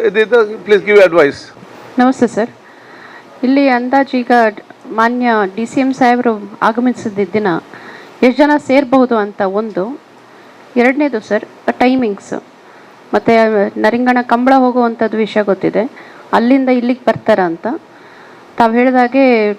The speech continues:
Speaker 2: ಎಲ್ಲ ಬ್ಯಾನರ್ಸ್ ಎಲ್ಲನೂ ಅಬ್ಸ್ಟ್ರಕ್ಷನ್, ವ್ಯೂ, ವ್ಯೂ ಅಬ್ಸ್ಟ್ರಕ್ಷನ್ ಆಗದೆ ಇರೋ ತರಹ ನೋಡ್ಕೊಂಡು ಹಾಕ್ಕೊಳ್ಳೋದು.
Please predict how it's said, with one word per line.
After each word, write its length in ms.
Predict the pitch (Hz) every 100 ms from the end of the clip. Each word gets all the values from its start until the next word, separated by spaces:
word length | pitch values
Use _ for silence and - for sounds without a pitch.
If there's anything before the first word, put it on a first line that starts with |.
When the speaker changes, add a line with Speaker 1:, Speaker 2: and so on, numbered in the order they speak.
| - - 220
Speaker 2:
ಎಲ್ಲ 240 | 214 226
ಬ್ಯಾನರ್ಸ್ 520 | 208 214 233 233 226
ಎಲ್ಲನೂ 680 | 220 214 214 233 226 185 - - -
ಅಬ್ಸ್ಟ್ರಕ್ಷನ್, 680 | 208 - 269 262 - 240 196 -
ವ್ಯೂ, 420 | 202 220 269 208 - - -
ವ್ಯೂ 180 | 247 277
ಅಬ್ಸ್ಟ್ರಕ್ಷನ್ 480 | 262 - 240 240 226
ಆಗದೆ 280 | 214 208
ಇರೋ 120 | 220 208
ತರಹ 220 | 208 196
ನೋಡ್ಕೊಂಡು 420 | 196 185 - 190
ಹಾಕ್ಕೊಳ್ಳೋದು. 460 | 175 - 160 -